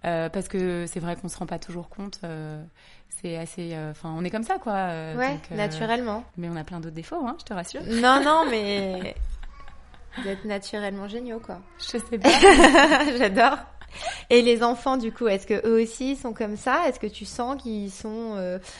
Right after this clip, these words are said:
Speaker 2: bah, qu'ils aiment la vie, qu'ils aiment les autres, euh, qu'ils aiment, euh, les projets, qu'ils sont hyper créatifs ?
Speaker 1: Et ouais, ils le sont assez. Après, ils se plaignent beaucoup, surtout Léon.
Speaker 2: Ouais.
Speaker 1: Je pense que c'est lié à l'âge aussi. Léon, il râle pas mal quand même.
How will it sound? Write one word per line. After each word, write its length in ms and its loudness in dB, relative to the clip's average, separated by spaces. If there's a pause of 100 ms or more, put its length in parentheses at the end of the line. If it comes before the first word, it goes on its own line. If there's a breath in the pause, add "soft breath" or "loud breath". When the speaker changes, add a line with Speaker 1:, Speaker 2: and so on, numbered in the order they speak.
(180 loud breath)
Speaker 2:
bah, 100 2
qu'ils 240 -6
aiment 180 0
la 120 0
vie, 420 -6
qu'ils 160 -10
aiment 160 -4
les 220 -4
autres, 640 0
euh, 20 -2
qu'ils 240 -8
aiment, 160 -2
euh, 180 0
les 120 -4
projets, 440 -4
qu'ils 120 -16
sont 80 -10
hyper 280 -6
créatifs ? 720 -6 (220)
Speaker 1:
Et 160 -2
ouais, 240 2
ils 60 0
le 80 0
sont 180 -4
assez. 340 -4
Après, 240 -4
ils 60 -8
se 40 -12
plaignent 260 -4
beaucoup, 520 -10
surtout 380 -16
Léon. 160 -4
Speaker 2:
Ouais. 220 -2
Speaker 1:
Je 60 -10
pense 140 -10
que 80 -12
c'est 160 -10
lié 140 -6
à 100 -4
l'âge 220 -2
aussi. 320 -10 (200)
Léon, 280 -4
il 80 -2
râle 160 -6
pas 140 -6
mal 220 -8
quand 100 -10
même. 260 -10